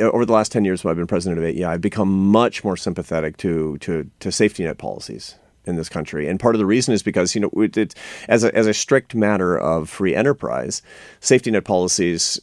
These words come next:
they can have counterproductive im-, uh, effects on people's incentives. They can make it easier for people to live without work.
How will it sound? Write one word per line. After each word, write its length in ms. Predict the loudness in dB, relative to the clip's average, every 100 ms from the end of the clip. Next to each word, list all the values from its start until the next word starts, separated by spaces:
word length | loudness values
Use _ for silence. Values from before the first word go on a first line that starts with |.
| -12
they 300 | -8 0 0
can 160 | 0 0
have 220 | -2 -2
counterproductive 640 | -2 -2 0 -2 -2 -2
im-, 140 | -2 -2 -2
uh, 240 | 0 0 -2
effects 420 | -2 -2 -2 -2
on 100 | -2
people's 300 | -2 -2 -2
incentives. 600 | -2 -2 -2 -6 -12 -16 -20 -6
They 140 | -2 2
can 160 | 4
make 180 | 4 4
it 160 | 2 2
easier 360 | 0 2 0
for 160 | -2 0
people 240 | 0 2
to 40 | 2
live 200 | 2 2
without 240 | 0 0
work. 440 | 2 0 0 -8